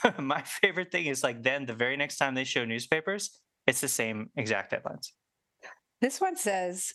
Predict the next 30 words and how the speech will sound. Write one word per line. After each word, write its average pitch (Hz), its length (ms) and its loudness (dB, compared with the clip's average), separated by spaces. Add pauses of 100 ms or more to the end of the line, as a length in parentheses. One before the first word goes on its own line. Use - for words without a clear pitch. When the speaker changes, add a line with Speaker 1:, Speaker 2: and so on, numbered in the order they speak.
(140)
Speaker 2:
"Vaudeville 208 580 2
stars 185 540 -2
donate 180 420 -2
talent 170 520 0
at 165 220 0
annual 170 420 -2
charity 165 720 -4
dance." 165 400 -2 (180)
But, 190 240 4
oh, 165 260 0 (100)
I 196 80 6
thought 214 200 2
it 196 100 -2
was 190 260 -2 (520)
"at 180 220 4
animal 170 420 0
charity 147 540 -2
dance" 143 540 0 (100)
when 269 220 2
I 262 60 2
first - 260 -2
read 202 240 0
it. 269 360 0
<laughs> 320 80 0
It 277 120 -2
was 294 220 -2
a 294 120 0
lot 208 240 0
more 208 180 0
funny. - 460 0